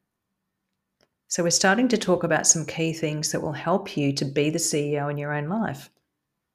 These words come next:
You need to have exceptional communication skills. What is it that you're going to work on and practice and poli-, polish up as part of your professional development?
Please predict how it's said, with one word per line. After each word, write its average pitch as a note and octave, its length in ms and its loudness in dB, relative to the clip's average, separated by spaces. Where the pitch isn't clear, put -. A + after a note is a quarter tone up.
You F#3+ 120 6
need G3+ 300 6
to G3+ 60 -2
have E3 160 -2
exceptional - 600 0
communication E3 720 -2
skills. - 560 -4
What A#3+ 180 2
is D4 160 2
it A#3+ 140 6
that G3+ 100 4
you're G3 160 6
going F3+ 400 4
to F#3 340 -2
work E3+ 380 4
on D3+ 180 0
and D3 120 -4
practice E3+ 440 0
and D#3 100 -4
poli-, E3 340 -2
polish F3+ 340 2
up D#3 120 0
as E3 120 0
part D#3+ 240 0
of E3 100 0
your E3 120 4
professional E3+ 560 0
development? F3 600 0